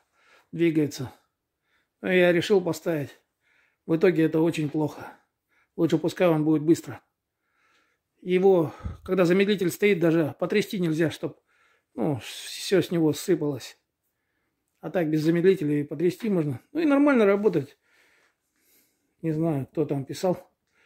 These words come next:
что быстро. Ручки я тоже поменял. В общем, под правую руку надо это, чтоб на ковш было.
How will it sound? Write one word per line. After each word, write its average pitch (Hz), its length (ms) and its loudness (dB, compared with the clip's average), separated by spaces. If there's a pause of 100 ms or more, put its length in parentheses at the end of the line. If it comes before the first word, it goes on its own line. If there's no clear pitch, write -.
(320)
что - 200 -8
быстро. 139 420 -4 (1000)
Ручки 180 320 -4
я 147 100 2
тоже 156 240 2
поменял. 147 440 -4 (180)
В 233 80 -8
общем, 175 340 -2 (480)
под 175 200 0
правую 202 280 8
руку 214 220 0
надо 175 240 2
это, 151 340 0 (380)
чтоб 165 200 -10
на 175 120 0
ковш 165 240 4
было. 143 380 -2